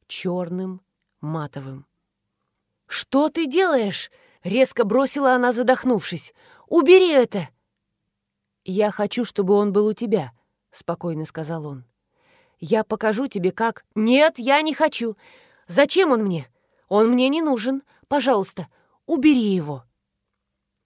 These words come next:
Мистер Ким задумчиво посмотрел на пистолет, покачал головой и вернул в кобуру, а затем в сумку на кровати. «Зачем тебе вообще?» Мина не потрудилась закончить вопрос.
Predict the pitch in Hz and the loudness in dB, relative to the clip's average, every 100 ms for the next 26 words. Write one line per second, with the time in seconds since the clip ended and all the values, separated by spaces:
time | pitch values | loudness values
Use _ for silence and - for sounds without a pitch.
0 | - 185 226 - 240 214 285 269 214 208 | -8 -2 -2 0 -2 -2 -4 -2 -2 0
1 | 254 - 226 220 202 214 202 226 208 190 | -2 0 -2 -2 -4 -4 0 0 0 -6
2 | 196 - 180 247 269 _ _ _ _ - | -6 -4 -2 -2 -2 _ _ _ _ -10
3 | 196 202 - 254 214 190 196 202 254 269 | -4 -4 0 -2 0 2 2 2 0 -2
4 | - 202 220 233 247 - 247 220 247 165 | -4 -2 0 0 -2 -4 -4 -2 -2 -2
5 | 131 _ _ _ - 180 190 214 269 269 | -8 _ _ _ -8 -4 -4 -2 -4 -4
6 | - 247 240 240 226 220 220 175 147 - | -4 -2 -2 -2 -4 -4 -6 -6 -12 -16
7 | 131 _ _ _ _ _ _ _ _ _ | -20 _ _ _ _ _ _ _ _ _
8 | _ _ - 175 170 - 226 208 247 214 | _ _ -10 -10 -8 -4 -4 -4 -6 -2
9 | 262 247 254 - - 359 311 185 _ _ | -2 0 -2 -4 -4 -2 -2 -4 _ _
10 | _ _ _ _ _ _ _ _ _ 180 | _ _ _ _ _ _ _ _ _ -4
11 | 208 226 226 233 233 240 240 208 196 165 | -2 0 0 0 -4 -4 -4 -4 -4 -4
12 | 156 185 190 175 160 165 160 165 139 - | -6 -4 -6 -8 -10 -10 -10 -12 -14 -18